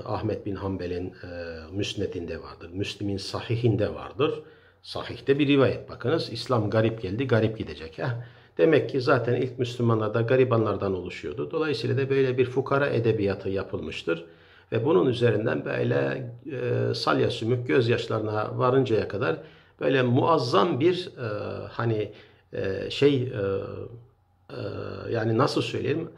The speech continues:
e, aciz bir, e, durumdaymışlar gibi bir tablo sunulur. Fakir, yoksul, bedba, perişan, e, işte,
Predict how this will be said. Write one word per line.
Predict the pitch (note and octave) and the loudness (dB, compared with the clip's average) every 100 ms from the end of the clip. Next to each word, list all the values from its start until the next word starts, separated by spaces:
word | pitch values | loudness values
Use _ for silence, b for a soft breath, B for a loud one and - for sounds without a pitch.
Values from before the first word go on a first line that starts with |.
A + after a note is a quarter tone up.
| B B _ | B B _
e, | - A#2 - | -8 -6 -2
aciz | - D3+ D3+ E3+ C3+ | 4 4 4 -2 0
bir, | C3 A2 - | 0 0 -4
e, | A#2+ G#2 | -4 2
durumdaymışlar | A#2+ C3 B2+ B2 A#2 A#2 - A2 G2 | 4 6 6 6 6 4 0 -2 -2
gibi | G2+ G2+ G2 | -2 -2 -4
bir | F#2+ | -6
tablo | G2+ F2 F#2 | -6 -4 -6
sunulur. | - F2 D#2+ D#3 D#3+ - - | -6 -6 0 0 0 -8 -20
Fakir, | - F#3+ - G#2+ G2+ F#2+ F#2+ | 0 0 2 -2 0 0 -4
yoksul, | B2 C#3 D#3 - - A2+ G#2+ G#2+ G#2+ | -2 4 4 4 -4 0 0 0 -2
bedba, | D#3 D3+ - B2 A#2+ B2 A#2 A#2 | -2 -2 -2 -2 -2 -2 -6 -4
perişan, | D#3+ D3 A#2+ B2+ B2 A#2+ B2 | 0 0 0 0 0 -2 -4
e, | A#2+ - - - - | -8 -8 -4 -4 -6
işte, | - - C#2 C#2 | -8 -2 2 2